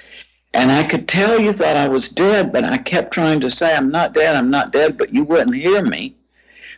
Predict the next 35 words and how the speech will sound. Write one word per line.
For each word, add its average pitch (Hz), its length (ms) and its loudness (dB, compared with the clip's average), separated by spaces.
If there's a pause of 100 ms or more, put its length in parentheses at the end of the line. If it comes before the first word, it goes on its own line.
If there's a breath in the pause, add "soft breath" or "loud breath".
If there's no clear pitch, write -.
(200 loud breath)
And 120 160 2
so 139 180 2
he 135 80 4
said, 139 200 0
"I 123 120 2
went 143 220 2
out 156 180 2
into 147 380 -2
the 127 300 -2 (220)
waiting, 165 520 2
patient's, - 580 -2 (400)
family's 139 400 2
waiting 131 380 2
room 101 260 0
to 117 260 -2 (1000 loud breath)
try 123 200 2
to 135 60 2
get 135 280 0
through 160 200 2
to 151 60 2
my 139 160 2
wife 175 380 0
that - 140 -2
she 135 180 -2
should - 240 -4
come 127 220 2
in 120 120 2
here 127 140 2
and 123 120 0
tell 120 220 -2
you 113 100 0
I'm 107 180 0
not 110 280 -2
dead." 120 380 0
Now, 131 300 2